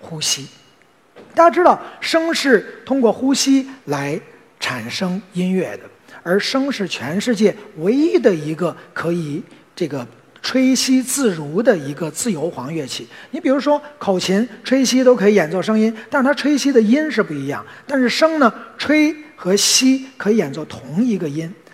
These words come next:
那意思就是说，我一个音可以演奏永恒，一直在演奏，只要我活着，可以一直演奏，循环呼吸，而且是自然的呼吸。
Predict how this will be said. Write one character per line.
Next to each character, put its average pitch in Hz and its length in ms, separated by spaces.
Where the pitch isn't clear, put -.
那 320 100
意 381 200
思 262 160
就 240 120
是 220 80
说， 247 200
我 190 120
一 185 200
个 330 100
音 277 220
可 214 160
以 208 160
演 185 380
奏 185 320
永 190 280
恒， 180 360
一 349 140
直 214 160
在 233 140
演 160 180
奏， 170 200
只 208 100
要 202 100
我 185 100
活 175 220
着， 185 100
可 160 140
以 220 60
一 277 140
直 175 240
演 151 200
奏， 156 140
循 226 200
环 233 120
呼 214 140
吸， 202 180
而 240 120
且 233 120
是 220 180
自 240 360
然 127 240
的 135 100
呼 147 200
吸。 139 240